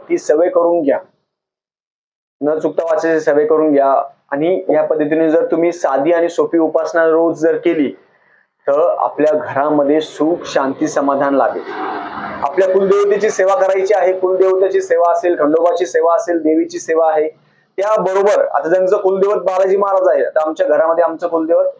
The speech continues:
बालाजी महाराज आहे, म्हणून आमचं घरामध्ये कधीही कमी पडत नाही, कधीही पडत नाही. पण कधी?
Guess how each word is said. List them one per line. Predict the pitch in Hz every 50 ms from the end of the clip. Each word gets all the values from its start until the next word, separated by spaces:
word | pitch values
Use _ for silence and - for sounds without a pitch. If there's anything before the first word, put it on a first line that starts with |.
| _ -
बालाजी | 151 156 165 175 170 180
महाराज | 185 175 170 170 165 165 156 160
आहे, | 151 135 131 127
म्हणून | 139 156 170 170
आमचं | 165 170 165 175 202 196 196 - - - - - - - - _ _ -
घरामध्ये | 139 143 147 160 170 180 185 185 - - 381 - - _ _ _ _ _ _ _ _ _ _ _ _ -
कधीही | 185 185 190 185 170 202 202
कमी | 208 190 185 190
पडत | 185 190 180 170 -
नाही, | 170 151 - - - _ _ _ _ _ _ _ _ _ _ _ - _ _ - - _ _ _ _ _ _ _ _ _ _ _ _
कधीही | 160 156 147 151 165 156
पडत | - 139 127 -
नाही. | 113 113 117
पण | 135 139 135
कधी? | 170 165 151 170 180